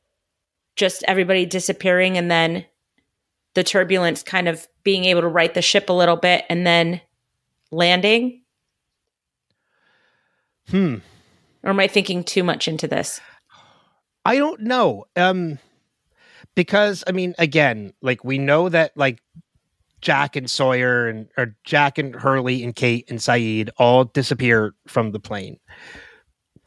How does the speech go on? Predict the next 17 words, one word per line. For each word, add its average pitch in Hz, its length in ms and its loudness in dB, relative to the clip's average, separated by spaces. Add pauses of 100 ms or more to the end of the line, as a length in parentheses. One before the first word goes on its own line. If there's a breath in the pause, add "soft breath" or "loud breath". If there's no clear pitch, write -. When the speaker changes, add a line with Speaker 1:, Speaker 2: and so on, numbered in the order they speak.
(720)
Speaker 2:
I 185 180 2
think 247 260 -2
the 170 80 2
reason 151 320 0
why 139 180 4
they 135 160 4
disappear 127 500 0
is 113 80 -2
because 120 300 -2
they 120 160 0
already 120 220 2
had 117 180 2
a 113 40 -4
connection 113 440 -8
to 107 100 -8
that 92 140 -4
island. 82 400 -12